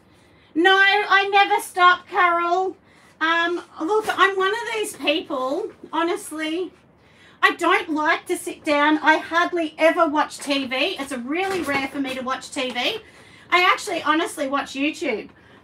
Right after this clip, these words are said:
Um, even movies on YouTube, you know, like I went on there the other day and I thought, "Oh, how lucky, Downton Abbey was on YouTube." <laughs> So, uh, 'cause I love Downton Abbey.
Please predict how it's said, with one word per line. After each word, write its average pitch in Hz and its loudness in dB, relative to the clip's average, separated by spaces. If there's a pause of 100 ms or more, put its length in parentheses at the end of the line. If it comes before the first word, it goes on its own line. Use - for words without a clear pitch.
Um, 285 2
even 381 2
movies 320 2
on 294 2
YouTube, 285 -2
you 277 -2
know, 277 2
like 311 0
I 302 -2
went 330 2
on 302 4
there 285 0
the 285 -2
other 254 -2
day 285 0
and 277 -2
I 277 2
thought, 294 -4
"Oh, 349 2
how 285 -2
lucky, 302 -4
Downton 294 -2
Abbey 294 -2
was 302 -8
on 277 -2
YouTube." 269 -4 (120)
<laughs> 370 0
So, - -6
uh, - 0
'cause 320 -6
I 285 0
love 285 -2
Downton 254 -4
Abbey. 320 -2